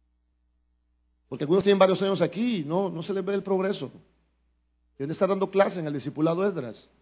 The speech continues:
Deben de estar predicando en algún lugar, deben estar dando, evangelizando, dando algún curso de algo. Y eso es lo que dice la Biblia. Ahora,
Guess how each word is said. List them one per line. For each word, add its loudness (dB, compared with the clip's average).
Deben 0
de 2
estar 2
predicando 4
en 2
algún 2
lugar, 6
deben -4
estar -4
dando, 0
evangelizando, -2
dando 4
algún -6
curso 0
de 0
algo. -2
Y -6
eso 6
es 10
lo 4
que 4
dice 4
la 6
Biblia. 6
Ahora, 6